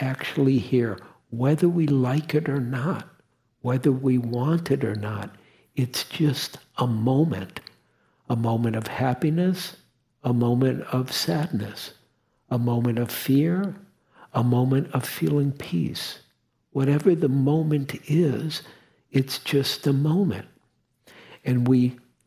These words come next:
we usually, we do an add-on. "Oh, this is gonna last forever. Oh, I'm in peace.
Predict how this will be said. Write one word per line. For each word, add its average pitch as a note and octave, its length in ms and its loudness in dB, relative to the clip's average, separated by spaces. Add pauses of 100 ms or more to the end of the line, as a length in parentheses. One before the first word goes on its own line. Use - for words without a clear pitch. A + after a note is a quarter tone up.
(160)
we C3+ 120 4
usually, C3 840 4
we C#3+ 260 4
do C#3+ 300 4
an B2+ 200 0 (120)
add-on. B2+ 760 0
"Oh, C3+ 180 2
this C#3 360 2
is D#3+ 140 -6
gonna C#3+ 260 2
last C3+ 600 0 (440)
forever. B2+ 580 -2 (320)
Oh, C3 220 2
I'm C#3 280 2
in B2+ 180 4
peace. D3 520 -2